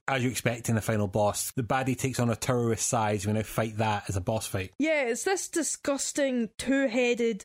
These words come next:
Speaker 2: winged mutant thing,
Speaker 1: Mm-hmm.
Speaker 2: and you have to kill one body part at a time.
Speaker 1: Mm-hmm.
Speaker 2: I think one of its arms heals the rest of it.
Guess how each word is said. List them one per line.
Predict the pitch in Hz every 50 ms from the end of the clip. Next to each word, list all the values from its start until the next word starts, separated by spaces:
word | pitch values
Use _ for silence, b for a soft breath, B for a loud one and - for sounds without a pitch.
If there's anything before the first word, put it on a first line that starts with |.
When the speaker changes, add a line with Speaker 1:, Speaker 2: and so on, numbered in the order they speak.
| - -
Speaker 2:
winged | 196 202 247 262 269 269 277 262 - 240
mutant | 202 202 208 214 233 247 - - 320 320 - -
thing, | - 349 339 370 392 415 392 _ _ - 127
Speaker 1:
Mm-hmm. | 110 117 120 107 -
Speaker 2:
and | 226 240 247 247 240 240 214 247 - _ _ -
you | 226 269
have | 269 294 320 339 330 -
to | 330 320
kill | - - 285 262 254 233 220
one | 214 220 240 247 254 247 247 240 208
body | 247 226 226 226 240 220
part | - - 220 214 208 -
at | 196 - 190
a | 185
time. | - - 214 185 - - -
Speaker 1:
Mm-hmm. | 139 123 101 110 98 90 - _ _ -
Speaker 2:
I | 269
think | 302 370 277
one | 285 311 294
of | 262
its | 240 220 - - -
arms | 208 220 240 262 269 262 247 220 - 180 - -
heals | - - 240 240 254 254 247 226 202 208
the | 220 208
rest | 202 208 208 214 214 - - -
of | 226 185
it. | 147 - -